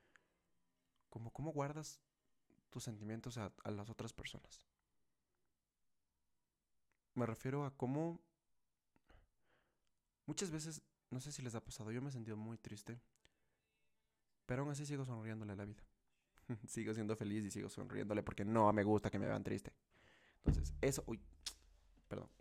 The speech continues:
mi silla golpea mucho en mi escritorio. Em, entonces, eso es lo que te plantea esa película. Es una película muy bonita, muy, muy buena recomendación. Eh, como les dije, está en número uno en Ecuador,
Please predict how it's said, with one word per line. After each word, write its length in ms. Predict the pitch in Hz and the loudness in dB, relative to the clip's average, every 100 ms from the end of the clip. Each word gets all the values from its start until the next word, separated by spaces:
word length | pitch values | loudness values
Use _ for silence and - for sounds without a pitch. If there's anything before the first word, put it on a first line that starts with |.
| - - - | -20 -12 -6
mi 80 | |
silla 160 | 117 113 | -4 -2
golpea 240 | 104 95 | -2 -4
mucho 240 | 95 98 98 | -10 -10 -10
en 40 | |
mi 20 | |
escritorio. 340 | 90 - - - - - - - | -12 -14 -18 -20 -20 -20 -20 -8
Em, 520 | 110 104 101 98 98 - | -2 0 0 0 -2 -2
entonces, 380 | 117 123 117 - | 0 0 0 0
eso 200 | 123 127 | 4 4
es 40 | 131 | 4
lo 100 | 131 | 0
que 60 | |
te 80 | - | 0
plantea 380 | 98 101 101 98 - | -4 -2 0 0 -2
esa 180 | - | -6
película. 380 | - 98 - - - - - - | -4 -6 -6 -10 -12 -20 -20 -14
Es 100 | 117 | -6
una 140 | 120 120 | -2 -2
película 240 | 113 110 | 2 2
muy 240 | 110 123 | 4 4
bonita, 340 | 127 110 101 117 | 4 2 0 0
muy, 300 | 113 107 110 | 2 2 2
muy 200 | 107 135 | 2 4
buena 220 | 139 139 | 4 4
recomendación. 720 | 113 98 98 98 - 131 156 - - | 2 -2 -6 -6 -6 -6 -6 -12 -14
Eh, 380 | 107 104 98 101 - _ _ _ _ _ _ _ _ _ - | -8 -6 -8 -10 -14 _ _ _ _ _ _ _ _ _ -6
como 180 | 127 120 | 0 2
les 60 | |
dije, 160 | 131 185 | 2 -2
está 160 | - | -2
en 100 | 127 | 0
número 240 | 120 120 113 | 0 2 4
uno 160 | 117 | 6
en 60 | 113 | 4
Ecuador, 420 | 101 107 127 - | 6 6 6 2